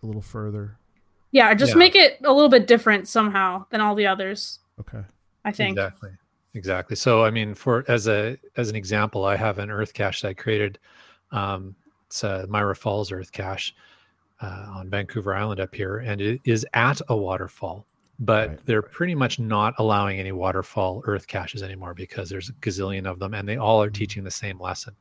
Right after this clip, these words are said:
Speaker 1: Sure.
Speaker 3: So what I did is I actually talked about how the minerals that are mined nearby came to be accessible to the miners due to the seismological activity of the area,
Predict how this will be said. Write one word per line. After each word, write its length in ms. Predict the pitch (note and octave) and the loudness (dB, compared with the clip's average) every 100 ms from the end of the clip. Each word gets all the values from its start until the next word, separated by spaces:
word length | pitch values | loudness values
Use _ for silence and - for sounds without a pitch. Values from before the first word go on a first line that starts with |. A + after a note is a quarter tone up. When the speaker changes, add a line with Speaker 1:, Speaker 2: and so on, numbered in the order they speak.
| _ _ | _ _
Speaker 1:
Sure. 240 | - A2 - | -10 -8 -8
Speaker 3:
So 420 | - A2 G2 - _ _ _ _ _ | -6 -4 -4 -8 _ _ _ _ _
what 240 | - A2+ A#2 | -2 2 2
I 140 | B2+ | 2
did 180 | A#2+ F#2 | 0 -4
is 140 | F#2+ F#2+ | -4 -2
I 100 | G2+ | 0
actually 320 | G2 - G2+ | 0 -2 -4
talked 320 | - A2+ - | 0 -2 0
about 240 | A2 G#2 | -2 -2
how 220 | - A2+ G2+ | -2 -4 -4
the 100 | G2 | -4
minerals 560 | G2+ B2+ B2+ G#2 F#2+ - | -4 -2 0 -2 -4 -4
that 100 | G2+ | -6
are 80 | |
mined 320 | G2 G#2 G2+ G2 | -4 -2 -2 -4
nearby 540 | F#2+ F#2 B2 A2+ F#2 | -8 -6 -2 -2 -4
came 260 | - A#2 G2 | -6 -6 -6
to 60 | |
be 140 | G2 G2 | -6 -8
accessible 500 | - B2+ A#2+ G#2+ G2+ | -6 -6 -6 -6 -10
to 60 | |
the 100 | G2 | -10
miners 460 | F#2+ F#2 F#2 F#2+ - | -10 -12 -12 -14 -16
due 260 | - A2 G#2+ | -4 -2 0
to 140 | G2 | -2
the 80 | F#2+ | -6
seismological 920 | - - G2+ G2+ G2 F#2+ G2 G2+ G2+ | -8 -6 -6 -6 -8 -8 -8 -8 -8
activity 360 | F#2 - F3+ C3 | -8 -6 -4 -2
of 60 | |
the 80 | G2+ | -2
area, 240 | G2 G2 | -4 -6